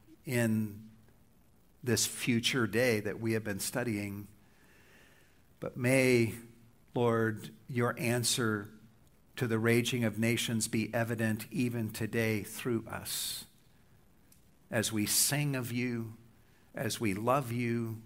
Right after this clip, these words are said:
Lord Jesus, as we walk in integrity as the people of God,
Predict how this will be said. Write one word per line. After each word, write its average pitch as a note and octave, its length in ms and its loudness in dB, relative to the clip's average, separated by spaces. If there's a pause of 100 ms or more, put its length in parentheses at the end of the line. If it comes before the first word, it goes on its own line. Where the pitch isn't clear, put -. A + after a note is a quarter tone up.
Lord A2 220 -2
Jesus, A2 680 -2 (840)
as A#2+ 180 -2
we A2+ 140 2
walk C3 500 2
in A#2 100 0
integrity C3 720 0
as A2+ 200 -4
the G#2+ 100 -6
people B2 460 -6
of A2 120 -6
God, G#2 500 -8